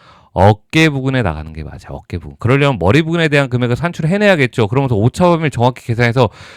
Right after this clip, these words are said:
도대체 간에 리스크의 어깨 부근의 매도 타점은 도대체 얼마인가를 발생시키는 게 현재 상황에서는 가장 중요하고 가장 어려운 일이겠죠. 근데 여러분들 이게 기본이 돼야 된다니까요. 자, 오늘 영상 찍은 이유 정확히 말씀드릴게요.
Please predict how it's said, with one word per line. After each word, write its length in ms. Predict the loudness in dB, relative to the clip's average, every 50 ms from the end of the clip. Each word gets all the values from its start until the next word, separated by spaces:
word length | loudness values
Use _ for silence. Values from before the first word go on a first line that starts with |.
| -20 -14 -2
도대체 500 | 2 4 6 6 6 4 4 4 4 4
간에 520 | 4 4 4 4 4 4 4 2 2 0 _ _ _ _ _ _ _ _ _ -4
리스크의 720 | 0 0 0 0 0 -2 -6 _ -4 0 4 4 6 6 4
어깨 540 | 2 0 -2 -2 -2 _ _ 2 2 2 4
부근의 500 | 2 0 -2 -2 -2 0 0 0 2 2
매도 260 | 2 0 0 -2 -4
타점은 440 | -4 -4 -6 -4 -4 -4 -6 -4 -2
도대체 420 | 0 0 0 0 0 -2 -2 -2 -4 _ _ _ _ -10 -2
얼마인가를 840 | 2 4 6 6 6 6 4 4 4 4 4 4 4 4 4 2 0
발생시키는 640 | 0 -2 -4 -4 -4 -6 -10 -10 -12 -12 -10 -8
게 80 | -6 -4
현재 280 | -4 -4 -2 0 0 0
상황에서는 680 | 2 2 2 2 2 2 0 -2 -2 -2 -2 -2 -4 -6 -8 _ _ _ _ _ _ -8
가장 420 | -2 2 2 4 4 4 4 2
중요하고 360 | -2 -4 -4 -2 0 2 0 0
가장 300 | -2 -4 -4 -4 -4 -6
어려운 360 | -4 -2 0 2 2 2 0 -2
일이겠죠. 400 | -4 -6 -6 -8 -8 -8 -10 -6
근데 180 | -4 0 2 2
여러분들 240 | 2 0 -2 -4
이게 200 | -4 -2 -2 -4
기본이 460 | -4 -4 -4 0 2 4 4 4 4 4
돼야 160 | 4 4 4
된다니까요. 440 | 2 0 -2 -2 -4 -4 -6 -8 -10 -10 _ _ _ _ _ _ _ _ _
자, 120 | -2 0 2
오늘 200 | 2 2 0 0
영상 300 | 0 0 -2 -2 -4 -4
찍은 200 | -4 -6 -4 -2
이유 140 | -2 -4 -2
정확히 280 | -2 -2 -2 -2 0
말씀드릴게요. 720 | 0 -2 -2 -2 -4 -6 -6 -4 -2 0 2 2 0 0